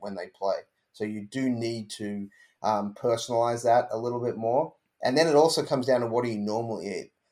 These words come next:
Let's say you're on a relatively low carb diet, not completely keto or anything like that, but you watch your carbs throughout the week. You're more, you eat more salads, you have, you know, um, sweet potatoes, you have some brown rice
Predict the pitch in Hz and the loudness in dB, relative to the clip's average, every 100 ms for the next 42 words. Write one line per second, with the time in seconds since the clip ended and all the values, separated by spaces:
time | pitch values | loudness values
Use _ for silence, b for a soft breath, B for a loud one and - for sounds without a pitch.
0 | _ 139 147 196 175 135 135 123 113 113 | _ 0 6 8 8 6 4 4 2 0
1 | 113 120 127 123 113 110 104 110 113 - | 4 6 4 0 -4 -4 0 0 0 -2
2 | 110 110 101 101 101 101 92 110 113 - | 2 2 2 0 0 0 0 0 0 -2
3 | _ - 104 107 104 98 101 - 104 107 | _ -14 -8 -6 -4 -6 -10 -8 -4 -2
4 | 104 101 104 104 98 95 104 101 98 104 | -2 -2 -6 -6 -8 -2 0 0 0 -6
5 | 101 b b - 143 151 151 - 127 123 | -6 b b -2 8 10 10 6 0 6
6 | 117 117 - 110 110 107 98 104 104 104 | 6 6 2 2 2 -2 -6 -6 -6 -12
7 | _ _ _ 107 107 120 120 113 117 120 | _ _ _ -8 -2 2 2 0 -2 -4
8 | - 120 120 117 - 107 110 113 110 107 | -4 -4 -6 -4 -2 2 2 0 -2 -6
9 | - 107 113 107 101 - b b 113 101 | -10 -4 -2 -2 -4 -18 b b -4 -4
10 | 104 - 107 101 101 104 104 - - 117 | -4 -4 -4 -2 -6 -8 -10 -8 -6 -6
11 | 113 - 113 110 110 110 113 104 107 104 | -6 -2 0 2 0 -2 -4 -4 -4 -4
12 | - 104 101 107 107 104 101 101 104 107 | -6 -12 -8 -4 -4 -4 -2 0 0 -4
13 | - | -8